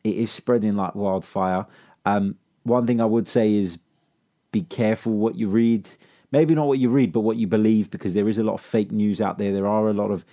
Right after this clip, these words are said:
um, reports that have been rubbished by experts, et cetera. So you've gotta be a bit open-minded when you're reading this stuff. And, you know, the, the sensationalism that some of the media outlets will no doubt, uh, adopt in order to,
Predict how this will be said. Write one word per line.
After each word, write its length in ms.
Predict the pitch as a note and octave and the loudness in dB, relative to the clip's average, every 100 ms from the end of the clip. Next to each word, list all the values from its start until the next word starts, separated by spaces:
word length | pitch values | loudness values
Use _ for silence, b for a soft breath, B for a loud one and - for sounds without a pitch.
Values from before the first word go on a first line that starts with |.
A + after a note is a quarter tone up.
| b b b - | b b b -6
um, 400 | G2 G2 F#2 - _ _ | -4 -2 -4 -10 _ _
reports 560 | G#2 F#2+ - G#2+ G#2 - | -8 -6 -2 0 -2 -4
that 260 | G2 D#2+ - _ _ - | -4 -4 -8 _ _ -12
have 140 | F#2+ | -6
been 220 | A2 G2 F#2 | -2 0 2
rubbished 400 | G#2+ G#2 - - | 2 0 -4 -4
by 160 | G2+ | -2
experts, 500 | G#2+ G#2 - G#2 F#2 | -2 -4 -4 -6 -4
et 140 | F#2 - | -6 -4
cetera. 280 | G#2+ - | -6 -6
So 240 | G2+ C#3 B2 B B B | -4 0 -2 B B B
you've 140 | C#3+ | -2
gotta 180 | G3+ F#3 | 2 2
be 140 | D#3+ | 4
a 40 | C#3+ | 4
bit 140 | C3+ | 2
open-minded 680 | B2+ B2+ G#2+ A#2+ B2 B2 A2+ | 2 0 2 0 2 2 0
when 140 | A2 A2+ | 0 0
you're 100 | A2 | 2
reading 300 | A2+ G#2 G#2+ | 2 2 0
this 120 | G#2 | -2
stuff. 300 | - G2+ - | -2 -4 -4
And, 140 | F#2+ - b b b | -6 -8 b b b
you 160 | - A2+ | -6 -2
know, 180 | A2+ G#2+ | 0 -2
the, 220 | G#2 A#2 | -2 -2
the 240 | G2 - | -2 -6
sensationalism 1120 | A2 - A2 - A#2+ A2+ A#2+ A2 A2 G2 G#2+ G2+ | -4 0 0 2 2 2 0 0 0 0 0 0
that 260 | G2+ F2+ b b b b | 0 -2 b b b b
some 320 | - - A#2 | -8 0 0
of 80 | A2 | 2
the 80 | G#2+ | 2
media 380 | A2 A2+ A2 G#2 | 4 4 4 2
outlets 440 | G2+ F#2 G2+ - | 0 0 -4 -4
will 300 | G#2 G#2 G2+ | -2 -2 -2
no 320 | A2+ A2+ A2+ G#2 | -2 0 2 2
doubt, 400 | A2+ G#2 F#2+ - b b - | 2 2 0 -8 b b -4
uh, 180 | G2+ - | -4 -2
adopt 580 | A2+ F2 A#2+ A2+ - - | -2 2 2 0 -6 -10
in 160 | A2 | -4
order 220 | G#2+ G#2 | -2 -2
to, 260 | G2 G#2 F2+ | -2 -4 -6